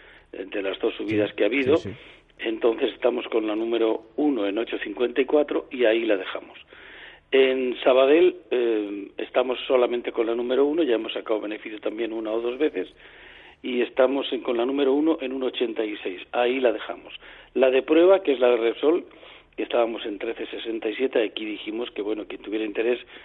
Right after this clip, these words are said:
Speaker 1: vamos a hacerlo de prueba, solamente porque el precio está un poquito alto,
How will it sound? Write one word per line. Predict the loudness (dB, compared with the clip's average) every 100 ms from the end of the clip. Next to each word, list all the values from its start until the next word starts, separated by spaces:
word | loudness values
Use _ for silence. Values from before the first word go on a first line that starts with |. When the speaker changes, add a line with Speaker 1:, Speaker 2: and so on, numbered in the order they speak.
| -16
Speaker 1:
vamos | -2 -2 0
a | -4
hacerlo | -4 -2 0 0
de | 0 2
prueba, | 6 6 4 -2 -20 _ _ _ _ _ _ _ -18 -10 -6
solamente | -4 -2 -2
porque | -2 -2
el | -2
precio | -6
está | -6 -6
un | -6
poquito | -4 4 4
alto, | 4 -2